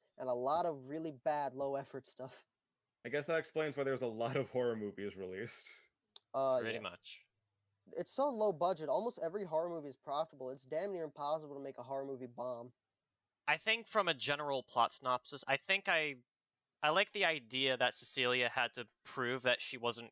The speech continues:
Speaker 3: crazy because there was just this guy in an invisible suit running around killing people, and everyone's assuming that it's her doing it.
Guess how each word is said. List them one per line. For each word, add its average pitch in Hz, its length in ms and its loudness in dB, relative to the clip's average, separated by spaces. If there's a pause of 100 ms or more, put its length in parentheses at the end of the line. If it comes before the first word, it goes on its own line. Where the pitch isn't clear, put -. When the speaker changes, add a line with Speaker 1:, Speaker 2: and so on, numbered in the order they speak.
Speaker 3:
crazy 127 720 0 (720)
because 127 380 0
there 131 160 2
was 127 180 -2
just - 280 -2
this - 280 -2 (160)
guy 131 580 2 (520)
in 160 160 2
an 160 100 0
invisible 139 540 2
suit 127 500 0 (460)
running 143 280 4
around 127 320 0
killing 123 360 0
people, 107 640 0
and 113 160 2
everyone's 123 540 2
assuming 120 460 -4
that 113 140 2
it's - 140 -8
her 131 240 2
doing 107 380 -4
it. 107 160 2